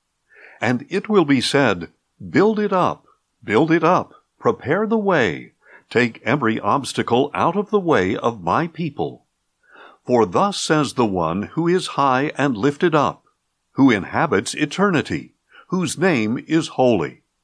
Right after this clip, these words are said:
I dwell in a high and holy place, and with the oppressed and humble in spirit, to restore the spirit of the lowly and revive the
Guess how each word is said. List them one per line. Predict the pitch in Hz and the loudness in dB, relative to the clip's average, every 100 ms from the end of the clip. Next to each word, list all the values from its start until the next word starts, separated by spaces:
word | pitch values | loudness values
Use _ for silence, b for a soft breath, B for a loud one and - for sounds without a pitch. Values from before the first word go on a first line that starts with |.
| _ _ _ B B B B | _ _ _ B B B B
I | 107 180 214 | -2 0 -2
dwell | 113 120 131 156 170 | -2 2 4 2 -2
in | 135 135 | -2 0
a | 123 | 0
high | - 120 117 151 160 156 | -2 -2 0 0 -2 -2
and | 151 135 | -4 -2
holy | - 139 170 180 | 0 2 2 -2
place, | - 151 82 64 - - _ _ - | -2 0 0 -4 -12 -12 _ _ -6
and | 92 90 | -4 -2
with | 98 - | -2 -2
the | 95 | -4
oppressed | 80 - 175 120 - - | -4 -2 -2 -2 -8 -6
and | 139 139 | -4 -4
humble | - 202 113 131 | -2 -2 2 0
in | - 156 170 | 0 -2 -4
spirit, | - 185 104 69 - _ _ _ _ _ _ | -2 0 0 -4 -16 _ _ _ _ _ _
to | - 151 | -2 2
restore | 123 - 151 156 131 | 2 0 -2 0 0
the | 120 | -2
spirit | - - 202 160 123 | -4 -4 -2 -2 0
of | 104 | 0
the | 92 95 | 0 2
lowly | 139 131 101 123 - b - | 2 2 0 -4 -8 b -4
and | 131 117 | -2 0
revive | 131 117 123 165 | 0 0 0 0
the | 151 | -2